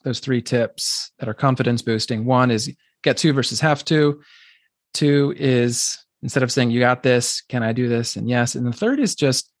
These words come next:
thinking about where you are most confident in life, topics that you talk about.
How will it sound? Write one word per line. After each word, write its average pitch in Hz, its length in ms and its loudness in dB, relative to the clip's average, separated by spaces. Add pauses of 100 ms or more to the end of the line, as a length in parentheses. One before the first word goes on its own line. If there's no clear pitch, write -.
thinking 254 240 0
about 135 300 2
where 143 180 4
you 143 200 4
are 127 220 2
most 135 260 0
confident 123 580 -2
in 120 140 -2
life, 113 260 -2
topics 131 360 0
that 127 60 -6
you 120 80 -8
talk 123 280 0
about. 113 340 -2